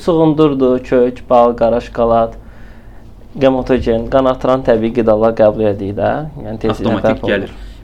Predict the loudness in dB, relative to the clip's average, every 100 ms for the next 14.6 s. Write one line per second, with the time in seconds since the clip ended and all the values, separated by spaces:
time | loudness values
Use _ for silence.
0 | 0 0 2 2 0 0 -2 -2 -2 -2
1 | 0 0 0 0 0 0 -2 -6 -4 -4
2 | -4 -4 -4 -4 -2 -2 -4 -8 -10 -10
3 | -8 -4 -2 -2 -6 -8 -8 -8 -8 -12
4 | -12 -4 -2 -2 -2 0 0 -4 -6 -10
5 | -8 -6 -6 -10 -10 -6 -2 -4 -6 -16
6 | -18 -18 -10 -2 0 -2 -8 -6 0 0
7 | 0 -2 0 2 2 -2 -12 -20 -20 -12
8 | -4 -2 -2 -4 0 0 0 -4 -4 -10
9 | -6 -4 -4 0 0 0 -6 -4 -4 -2
10 | -2 -2 -4 -10 -14 -18 -12 -2 0 0
11 | -2 -4 -8 -8 -10 -12 -14 -16 -16 -14
12 | -6 -6 -2 -2 0 0 -2 -4 -6 -8
13 | -8 -8 -8 -8 -10 -10 -8 -6 -6 -6
14 | -8 -8 -6 -6 -6